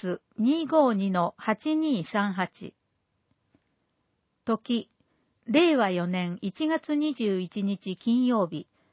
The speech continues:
午後二時から三時三十分。午後一時三十分受付開始。ところ、ハーモニーホール座間二階大会議室。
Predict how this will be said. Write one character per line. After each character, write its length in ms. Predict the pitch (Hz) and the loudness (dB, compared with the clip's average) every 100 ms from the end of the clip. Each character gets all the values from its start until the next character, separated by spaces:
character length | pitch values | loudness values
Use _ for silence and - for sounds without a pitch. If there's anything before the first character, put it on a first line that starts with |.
| _ | _
午 180 | 196 302 | 2 4
後 140 | 294 254 | 4 2
二 180 | 294 | 0
時 140 | 294 262 | -2 -2
か 100 | 196 | 0
ら 160 | 175 | 0
三 240 | - 285 262 | 0 0 0
時 140 | 180 | -4
三 260 | - 202 208 | -6 -4 -2
十 160 | 202 190 - | -4 -8 -10
分。 240 | 156 143 _ _ _ _ _ _ _ - | -12 -12 _ _ _ _ _ _ _ 0
午 160 | 302 | 2
後 160 | 311 247 | 4 2
一 260 | 220 302 | 0 -2
時 120 | 254 220 | -2 -4
三 280 | 240 269 | 0 0
十 140 | 247 262 | 0 -4
分 400 | _ 190 170 - | _ -8 -8 -8
受 260 | 180 240 226 | -6 -4 -4
付 280 | - 202 | -4 -8
開 240 | 196 170 165 | -4 -6 -6
始。 320 | - - - _ _ _ _ _ _ _ _ _ _ _ | -10 -16 -16 _ _ _ _ _ _ _ _ _ _ _
と 140 | 208 202 | -4 2
こ 180 | 240 | 4
ろ、 220 | 240 220 - _ _ _ _ | 4 2 -2 _ _ _ _
ハ 240 | - 302 | 2 2
ー 40 | |
モ 140 | 320 320 | 4 0
ニ 200 | 311 302 | 0 -2
ー 40 | |
ホ 220 | 262 285 | 2 2
ー 20 | 220 | 4
ル 140 | 170 | 0
座 180 | 165 202 | 0 0
間 240 | 170 156 _ 190 | 0 -4 _ -4
二 160 | 196 | -4
階 380 | - 254 247 226 | 0 2 2 -2
大 240 | 202 214 247 | 0 0 0
会 240 | 254 233 | 0 0
議 160 | 202 190 | 0 -4
室。 360 | - - 127 | -8 -18 -18